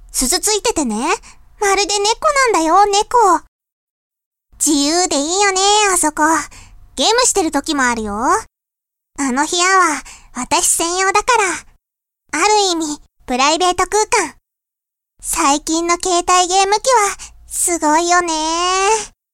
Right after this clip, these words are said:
まあ、お兄さん、和服プレイしたい時以外は、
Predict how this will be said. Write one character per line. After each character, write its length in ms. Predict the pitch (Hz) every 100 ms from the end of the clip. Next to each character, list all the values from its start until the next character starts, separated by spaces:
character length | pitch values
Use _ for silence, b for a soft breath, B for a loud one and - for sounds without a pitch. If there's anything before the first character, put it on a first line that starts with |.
| _ _ _ -
ま 400 | 381 403 370 320 - B - _ _
あ、 80 | 302
お 20 |
兄 240 | 277 359 381
さ 240 | 349 294
ん、 40 | 254 B B -
和 120 | 233
服 200 | - -
プ 120 | 311
レ 180 | 370 403
イ 40 | 415
し 100 | -
た 140 | 302
い 40 | 285
時 320 | 262 254 294
以 40 |
外 180 | 320
は、 80 | 330